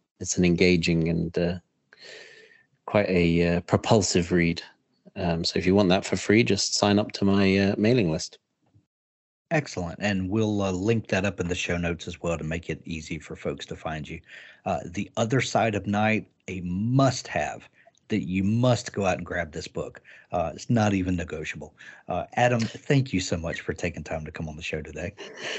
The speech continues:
Speaker 1: Oh, thank you very much, Hank. And, uh, thank you for the kind words about the book and such an interesting conversation. You know, great questions. I've really enjoyed it.
Speaker 2: That's our episode for today.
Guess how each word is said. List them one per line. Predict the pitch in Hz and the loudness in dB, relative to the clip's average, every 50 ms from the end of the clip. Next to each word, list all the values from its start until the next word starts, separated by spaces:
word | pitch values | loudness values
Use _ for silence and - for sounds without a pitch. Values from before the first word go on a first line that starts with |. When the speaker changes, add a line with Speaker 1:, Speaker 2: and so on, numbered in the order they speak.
| - - - _ _ _ _ _ _ - | -10 -12 -16 _ _ _ _ _ _ 4
Speaker 1:
Oh, | 151 135 127 123 113 | 6 8 8 8 8
thank | 127 127 110 104 | 8 6 6 6
you | 131 117 | 6 8
very | 110 110 107 | 8 8 8
much, | 104 101 107 107 - | 8 6 4 4 2
Hank. | - 107 101 98 95 90 - - | 2 4 4 4 4 2 2 2
And, | 104 98 95 95 95 | 4 4 6 4 4
uh, | 95 98 98 | 4 2 2
thank | - - 110 - 104 - | 2 4 4 4 4 2
you | 104 | 2
for | 92 107 | 2 2
the | 95 98 | 0 0
kind | 95 - 113 110 107 98 98 | 0 2 2 4 4 6 6
words | 101 98 92 90 - | 6 4 4 2 2
about | 92 95 98 98 | 2 2 2 2
the | 95 95 | 2 2
book | 95 101 101 - - | 4 4 4 4 2
and | 98 98 - | 0 4 6
such | - 113 - - | 6 6 6 4
an | 101 101 | 4 4
interesting | 104 104 98 - 107 98 - - 101 95 | 4 4 4 2 0 0 2 2 2 2
conversation. | 101 101 95 92 92 - 107 101 98 95 - 95 92 | 2 2 2 2 2 4 4 4 2 2 0 -2 -2
You | 92 90 | 0 0
know, | 92 87 | 0 -2
great | 85 - 104 110 107 | 0 2 2 2 0
questions. | - - 107 101 - - - 87 87 85 - | 0 -2 0 0 -2 -2 -4 -6 -4 -4 -4
I've | 87 90 | -2 0
really | 95 95 92 | 2 4 4
enjoyed | 92 90 87 95 92 92 | 4 4 4 4 4 4
it. | 90 90 - _ _ _ _ _ _ _ _ _ _ _ _ _ _ _ _ _ _ _ _ _ _ _ _ _ _ _ _ _ _ _ _ _ _ _ _ _ _ _ _ - - _ _ _ _ _ _ _ _ _ _ _ _ _ - | 2 0 -4 _ _ _ _ _ _ _ _ _ _ _ _ _ _ _ _ _ _ _ _ _ _ _ _ _ _ _ _ _ _ _ _ _ _ _ _ _ _ _ _ -20 -20 _ _ _ _ _ _ _ _ _ _ _ _ _ 2
Speaker 2:
That's | - 117 113 - | 2 4 6 6
our | 127 113 113 | 4 6 6
episode | 113 - - 107 - 123 113 104 - | 4 4 2 2 2 4 2 2 2
for | - 117 101 | 2 0 2
today. | - 123 104 110 127 151 147 117 110 104 | 2 4 4 4 6 6 6 4 2 0